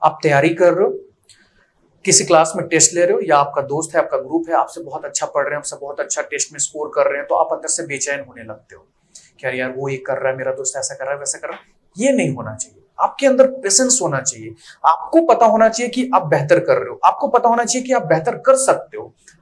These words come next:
आपको पता होना चाहिए कि आप अपने हिसाब से बेहतर smart study कर रहे हो। तो धैर्य होना चाहिए, दिमाग शांत होना चाहिए, कभी भी बेचैन नहीं होना, कभी भी घबराना नहीं है। सामने वाला क्या कर रहा है, वो क्या कर रहा है, वो कितने score कर रहा है, उससे कोई मतलब नहीं होना चाहिए आपको।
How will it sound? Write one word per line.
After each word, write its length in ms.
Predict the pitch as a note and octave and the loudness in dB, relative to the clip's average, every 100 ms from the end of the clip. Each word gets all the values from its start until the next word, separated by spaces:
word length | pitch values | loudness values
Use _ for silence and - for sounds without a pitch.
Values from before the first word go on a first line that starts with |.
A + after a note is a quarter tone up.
| F3+ | 0
आपको 220 | F#3+ D4 | 2 4
पता 220 | D4 B3 | 4 4
होना 180 | B3 B3 | 2 0
चाहिए 220 | B3+ B3+ | 0 0
कि 100 | B3+ | 0
आप 260 | B3+ B3 - | 2 4 4
अपने 240 | G3+ G#3+ A#3 | 0 -2 -4
हिसाब 220 | A3 F#3+ | 0 0
से 180 | F#3+ A3+ | 0 -6
बेहतर 460 | - - A3+ A#3 | -6 -4 0 4
smart 320 | C#4 - E3 D3 | 4 2 -6 -8
study 240 | C#3+ C3 | -8 -10
कर 140 | B2+ | -10
रहे 160 | A2+ F2+ | -14 -14
हो। 80 | D#2+ _ _ - - _ _ G#3+ | -20 _ _ -20 -20 _ _ -4
तो 320 | C4+ - - _ C3+ | -4 -6 -16 _ -20
धैर्य 500 | C3+ - G3 B3 B3+ | -14 -2 4 6 6
होना 280 | F3+ D3 B2+ | 2 0 -2
चाहिए, 260 | B2+ B2+ | -6 -8
दिमाग 380 | C3 D#3 F#3 G#3+ | -8 0 2 2
शांत 380 | - F#3 F3 F#3 - | 0 0 -2 -4 -10
होना 180 | C#3 C3+ | -12 -12
चाहिए, 220 | C#3 - | -12 -6
कभी 180 | A#3+ B3+ | -2 -2
भी 140 | B3 | -2
बेचैन 500 | B3 E3 E3 G#3 A#3 | 0 0 2 2 0
नहीं 120 | A3 E3+ | -2 -6
होना, 200 | C#3+ C#3 | -6 -4
कभी 240 | G#3+ B3 | -2 -2
भी 120 | A#3+ | -4
घबराना 480 | - E3 D#3+ G3 A#3 | -4 -2 2 4 4
नहीं 180 | F3 C#3 | 0 -6
है। 120 | B2+ _ _ - | -8 _ _ -2
सामने 400 | - A#3+ B3+ C#4 | 2 4 4 4
वाला 220 | B3 A#3+ | 4 4
क्या 200 | A#3+ A#3 | 4 2
कर 180 | A#3 A#3 | 2 2
रहा 160 | A#3 | 4
है, 60 | F3+ | 4
वो 160 | G#3+ | 2
क्या 180 | A#3 A3 | 2 0
कर 200 | A3 A3 | 2 0
रहा 100 | G#3+ | 4
है, 60 | A3 | 4
वो 100 | A#3+ | 2
कितने 320 | A#3+ - A3 | -2 -6 -6
score 280 | - A3+ A3 | 0 2 2
कर 60 | A3 | 4
रहा 80 | A3 | 4
है, 60 | |
उससे 180 | A3 G3 | 2 0
कोई 340 | - A#3+ D4+ | -2 2 2
मतलब 340 | C#4+ G#3 D#3 D3 | 2 2 0 -2
नहीं 100 | C3 | -6
होना 180 | B2+ B2 | -8 -10
चाहिए 280 | - A2+ | -8 -8
आपको। 180 | - _ | -10 _